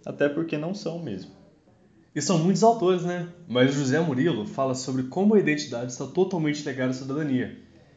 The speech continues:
Speaker 2: e como elas se ligaram na busca por direitos no século dezenove. Além disso, o autor fala também que, durante os anos de mil oitocentos e vinte até mil oitocentos e trinta e quatro, houveram grandes discussões sobre diferenciar a nação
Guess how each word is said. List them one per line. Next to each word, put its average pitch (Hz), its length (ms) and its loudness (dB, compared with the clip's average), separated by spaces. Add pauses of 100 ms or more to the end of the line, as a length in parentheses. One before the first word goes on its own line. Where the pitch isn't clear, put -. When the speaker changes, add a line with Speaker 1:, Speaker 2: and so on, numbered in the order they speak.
(120)
Speaker 2:
e 147 80 -8
como 196 260 4
elas 202 140 6
se 190 120 2
ligaram 143 360 4
na 151 100 0
busca 147 360 -8
por 165 180 0
direitos 135 380 -2
no 147 100 -6
século 135 380 -6
dezenove. 127 440 -4 (500)
Além 160 240 2
disso, - 480 -2 (180)
o 131 100 4
autor 135 340 -2
fala 170 220 -4
também 139 360 -4
que, 92 220 -10 (120)
durante 107 240 -2
os 104 160 -8
anos 101 240 -4
de 107 80 -8
mil 147 180 0
oitocentos 107 400 -2
e 104 40 -6
vinte 95 460 -12 (220)
até 110 240 -2
mil 143 260 6
oitocentos 127 440 -2
e - 20 -18
trinta - 220 -12
e - 20 -12
quatro, 117 380 0 (400)
houveram 147 340 2
grandes 180 420 6
discussões 139 600 -4
sobre 131 200 -2
diferenciar 147 600 -2
a 107 60 -8
nação 123 500 -6